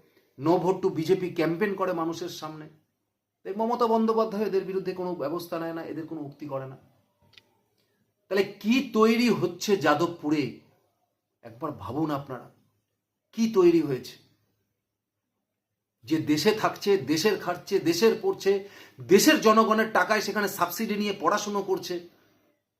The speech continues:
আর সেই দেশকে টুকরো করতে চাইছে, সেই দেশকে ভাঙতে চাইছে,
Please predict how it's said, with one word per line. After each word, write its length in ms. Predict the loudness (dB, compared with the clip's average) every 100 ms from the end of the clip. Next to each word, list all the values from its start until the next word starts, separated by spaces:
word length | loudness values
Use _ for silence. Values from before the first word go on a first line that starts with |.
| _ _ _
আর 100 | -20
সেই 480 | -16 -14 -4 0 2
দেশকে 360 | 2 -2 0 -4
টুকরো 300 | -4 -4 -2
করতে 340 | -2 -4 -4
চাইছে, 440 | -4 -4 -6 -12 -14 _ _ _ _
সেই 300 | -2 0 2
দেশকে 380 | 0 -2 -6 -6
ভাঙতে 380 | -4 -4 -4
চাইছে, 400 | -4 -4 -6 -10